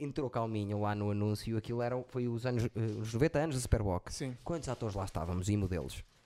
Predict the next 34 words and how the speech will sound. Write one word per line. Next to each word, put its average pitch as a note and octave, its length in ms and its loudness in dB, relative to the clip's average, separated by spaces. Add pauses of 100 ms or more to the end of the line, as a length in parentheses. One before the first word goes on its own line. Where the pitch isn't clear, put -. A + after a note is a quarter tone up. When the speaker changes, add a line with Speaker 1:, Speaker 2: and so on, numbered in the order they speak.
(500)
Speaker 2:
Opa, B2+ 200 -2
pá, B2+ 140 0
aí B2+ 180 -2
trinta? C#3 480 -2 (1400)
Speaker 1:
Só B2 200 2
trinta, E3 360 0 (140)
só - 180 0
trinta F3 340 -4
par D#3+ 200 0
de D#3+ 60 0
mamas F3+ 260 4
vi A3 160 4
eu G3+ 140 8
quando E3+ 180 4
fui D3+ 120 4
buscar C#3 220 2
o, C#3 60 8
o, C3 340 4
o A#2+ 40 0
telemóvel C3 400 4
estava B2 180 4
a - 20 6
carregar, A2+ 380 4 (140)
sem A2+ 160 2
querer. A2 280 4 (320)
Speaker 2:
Eram, D#3 300 8
éramos F#3+ 240 6
muitos, G#3 320 2
pá, C#3 120 2
aí, C3 100 2 (220)
pronto, E3+ 320 0
trinta. E3 340 2
Speaker 1:
Setenta B2 440 4 (160)
pessoas. - 440 -4